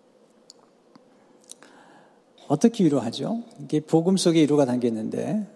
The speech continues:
그 위로의 복음이 이사야 사십 장 이 절에 나오죠. "너희는 예루살렘의 마음에 닿도록 말하며 그것에게 외치라. 그 노역의 때가 끝났고 그 죄악이 사함을 받았느니라.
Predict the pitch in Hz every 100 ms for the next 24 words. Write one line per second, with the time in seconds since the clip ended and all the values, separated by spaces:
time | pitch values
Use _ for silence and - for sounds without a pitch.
0 | - - - 156 156 156 151 - 165 147
1 | 165 165 165 139 131 131 135 160 - -
2 | - - - _ 139 139 165 165 185 175
3 | 156 165 175 165 143 117 107 110 - 113
4 | 190 202 - - _ _ - 143 160 147
5 | 160 170 180 175 180 185 180 175 - -
6 | - 127 131 147 156 151 139 - 156 151
7 | 127 110 107 113 139 175 - 147 139 143
8 | 147 131 131 - - 104 95 - - _
9 | _ _ _ _ _ _ - 147 143 156
10 | 170 180 180 175 175 160 156 180 147 -
11 | - 127 151 170 - 139 123 143 147 139
12 | 131 151 151 151 151 135 143 143 123 120
13 | 113 110 104 104 101 123